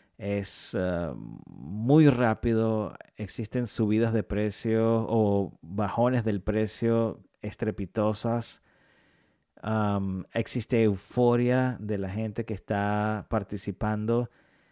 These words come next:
A esto le denominan bull market. Si nos basamos en las observaciones de los expertos en la materia, ellos señalan que estamos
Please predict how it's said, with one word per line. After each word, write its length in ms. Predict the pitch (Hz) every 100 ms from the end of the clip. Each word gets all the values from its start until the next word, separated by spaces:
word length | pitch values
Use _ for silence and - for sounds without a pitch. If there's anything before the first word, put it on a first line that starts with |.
| _
A 180 | - 110
esto 540 | 107 - 135 131 113 _ -
le 380 | - 117 113 113
denominan 920 | 107 104 98 101 110 113 117 117 117 - - _ _ _ -
bull 320 | 117 135 151
market. 640 | 117 92 85 - - - - - _ _ _ _ _
Si 180 | - 123
nos 120 | 120
basamos 340 | 104 123 123
en 60 | 143
las 100 | 139
observaciones 760 | 123 123 110 - 107 117 117
de 100 | 113
los 200 | 107 101
expertos 540 | 92 - - 101 104 113
en 120 | 117
la 80 | 110
materia, 720 | 92 82 98 107 120 127 - _ _ _ _ _ _
ellos 640 | - - 98 113 113 - - 104 -
señalan 560 | - 107 98 101 113
que 480 | 104 107 101 92 - -
estamos 680 | 110 - 123 135 123 -